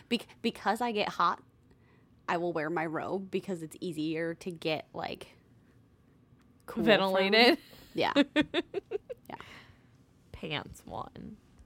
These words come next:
Speaker 1: That makes sense.
Speaker 2: Yeah.
Speaker 1: I definitely am, like, in the minority on that, for
Speaker 2: You're
Speaker 1: sure.
Speaker 2: not. There's, like, so many
Speaker 1: Really?
Speaker 2: people I know, like, they're, like, coming out of the woodwork wearing their, like, robes, and I'm like, I'm gonna stout on that, I guess.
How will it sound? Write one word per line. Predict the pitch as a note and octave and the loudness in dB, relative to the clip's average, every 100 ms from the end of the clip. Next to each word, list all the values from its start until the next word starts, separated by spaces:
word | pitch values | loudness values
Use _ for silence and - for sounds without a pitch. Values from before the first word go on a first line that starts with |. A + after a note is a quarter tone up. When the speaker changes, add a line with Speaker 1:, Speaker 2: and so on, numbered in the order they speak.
| - _ _ - | -20 _ _ 0
Speaker 1:
That | C#4 | 2
makes | A#3+ - | 2 -2
sense. | - - - - | -10 -14 -14 -2
Speaker 2:
Yeah. | G3 | 2
Speaker 1:
I | |
definitely | G#3+ A3+ A#3+ G#3+ A3+ G#3 F#3 - - | 6 6 4 0 2 2 0 -2 -4
am, | F#3 D#3+ | -2 -2
like, | C3 - - - - | -4 -6 -12 -16 -2
in | D3 D3 | 0 0
the | |
minority | - - - - - - | -4 -6 -8 -8 -8 -8
on | G1+ | -6
that, | - | -6
for | - A3+ | -4 2
Speaker 2:
You're | F#4 | 4
Speaker 1:
sure. | B4+ | 6
Speaker 2:
not. | D4 D4+ C5+ - - A3 | 4 6 6 6 4 6
There's, | D#4 E4+ D#4+ | 6 6 4
like, | G4+ - | 2 2
so | - E4 | 4 6
many | D#4 E4 | 6 6
Speaker 1:
Really? | C5 | 8
Speaker 2:
people | F#4 G4+ G#4 F#4 | 6 6 8 8
I | D4+ | 6
know, | B3+ D4 D#4+ | 4 4 4
like, | G#3 C4 - - | 2 0 -4 -2
they're, | A#3 G#3+ | 0 2
like, | A3 | 0
coming | - G#3+ G#3 | 0 -2 2
out | A3 | 2
of | A3 | 2
the | |
woodwork | G#3 G#3 G3+ F#3 | 0 2 2 2
wearing | G3 F#3 F#3 | 2 2 2
their, | F#3 | 0
like, | F#3 F#3 | 0 0
robes, | F3+ F3+ E3 D3 - | 2 2 2 0 -4
and | F3 | -4
I'm | E3+ E3+ | -4 -2
like, | E3 - - - - - _ - - _ _ _ _ _ - - | -4 -4 -16 -20 -20 -20 _ -20 -20 _ _ _ _ _ -20 -12
I'm | F3 | -6
gonna | E3 D3+ | -6 -6
stout | - D#3 D3+ | -2 0 2
on | C3+ C#3 | 0 -4
that, | G2+ - | -4 -2
I | G3+ | 0
guess. | - A#3+ - - | 2 0 0 -4